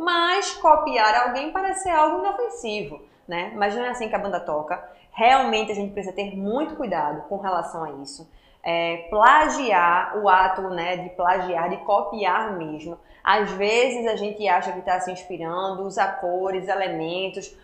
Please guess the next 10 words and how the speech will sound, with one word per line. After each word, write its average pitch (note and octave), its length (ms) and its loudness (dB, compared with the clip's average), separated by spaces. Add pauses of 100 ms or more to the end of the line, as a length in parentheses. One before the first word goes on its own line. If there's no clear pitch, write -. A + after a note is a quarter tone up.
(120)
procura A#3 480 2
os A#3 100 -4
mesmos G#3+ 420 -2
vetores, F#3+ 760 -2
né, F3+ 160 -2
em G3+ 100 -4
banco G3 300 -4
de F#3+ 80 -8
imagens, F3+ 680 -2
enfim. A3+ 440 -8